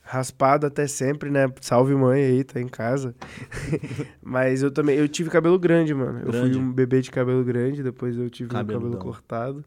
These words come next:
Speaker 2: É.
Speaker 1: E aí, quando eu tava lá pros meus, pros meus nove, oito anos, não lembro quando ao certo, eu comecei a deixar o cabelo crescer, tá ligado? Aí eu tive cabelo cheio também, assim como eu comecei nas batalhas, eu tava com cabelo cheio.
Speaker 2: Uhum.
Speaker 1: Aí depois eu fiz dread e
Speaker 2: Sim.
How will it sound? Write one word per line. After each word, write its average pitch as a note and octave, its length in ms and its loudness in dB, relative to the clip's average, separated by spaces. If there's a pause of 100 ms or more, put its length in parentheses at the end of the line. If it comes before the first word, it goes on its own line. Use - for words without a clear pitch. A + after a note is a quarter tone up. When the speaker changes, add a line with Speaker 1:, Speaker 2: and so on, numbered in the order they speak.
Speaker 2:
É. A2+ 240 -6 (340)
Speaker 1:
E B2 100 4
aí, C3+ 180 4
quando D3+ 240 0
eu D3 80 -6 (180)
tava C#3 240 0
lá C#3 100 2
pros C#3 200 -8
meus, C#3+ 400 -2 (260)
pros A#2+ 120 -10
meus B2 200 -4
nove, B2 280 -2
oito A#2+ 240 -4
anos, B2+ 200 -4
não A#2 160 -6
lembro A#2 220 -6
quando A#2 320 -6
ao A#2 60 -6
certo, B2 380 -8
eu C3 40 -2
comecei C3+ 300 -4
a - 20 -4
deixar C3 200 -4
o C3+ 40 -4
cabelo C#3 220 -2
crescer, D3+ 460 -4 (640)
tá A2+ 60 -10
ligado? A#2+ 300 -4 (320)
Aí A2 160 -4
eu A2 60 -4 (280)
tive A#2+ 180 -4
cabelo C3 340 0
cheio C3 360 -2
também, B2 240 -6
assim B2 200 -8
como A#2+ 200 -6
eu A#2+ 120 -6
comecei B2 380 -4
nas B2 140 -4
batalhas, A#2 440 -4
eu - 40 -20
tava A#2+ 180 -4
com A#2+ 120 -18
cabelo A#2+ 260 -6
cheio. A#2+ 380 -6
Speaker 2:
Uhum. A#2+ 400 -4 (360)
Speaker 1:
Aí B2 100 -4
depois C3 260 -2
eu C#3 60 -2
fiz C3+ 240 -8
dread D3 520 -2 (1080)
e B2+ 200 -6
Speaker 2:
Sim. B2+ 560 -4